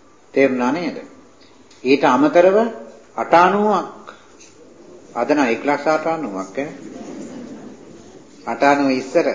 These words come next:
අද එක්ලක්ෂ අටාණුවක් රෝග. දෙසිය තුනක් නෙමෙයි, දෙලක්ෂ තුන්දාහක්.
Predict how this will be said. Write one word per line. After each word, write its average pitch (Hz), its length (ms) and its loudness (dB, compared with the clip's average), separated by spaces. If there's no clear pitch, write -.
අද 117 200 -4
එක්ලක්ෂ 139 420 -2
අටාණුවක් 139 600 -4
රෝග. 123 260 -2
දෙසිය 127 360 2
තුනක් 147 300 0
නෙමෙයි, 151 540 -4
දෙලක්ෂ 127 380 0
තුන්දාහක්. 151 640 2